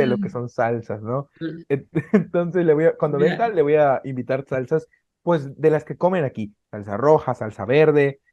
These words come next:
Speaker 1: eh, pero obviamente sin que pique
Speaker 2: Ujú,
Speaker 1: tanto,
Speaker 2: la salsa
Speaker 1: porque
Speaker 2: verde es muy picante, ¿sí?
Speaker 1: Sí, yo tampoco como tanto picante, y es que soy mexicano. Sí como, pero, pero mi hermano, que está de hecho por allá,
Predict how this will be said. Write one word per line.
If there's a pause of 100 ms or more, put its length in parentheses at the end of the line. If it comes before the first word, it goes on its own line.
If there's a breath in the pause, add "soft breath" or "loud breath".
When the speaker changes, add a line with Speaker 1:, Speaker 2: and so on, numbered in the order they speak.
(240)
Speaker 1:
eh,
pero
obviamente
sin
que
pique
Speaker 2:
Ujú,
Speaker 1:
tanto,
Speaker 2:
la
salsa
Speaker 1:
porque
Speaker 2:
verde
es
muy
picante,
¿sí?
Speaker 1:
Sí,
yo
tampoco
como
tanto
picante,
y
es
que
soy
mexicano. (220)
Sí
como, (160)
pero, (480)
pero
mi
hermano,
que
está
de
hecho
por
allá,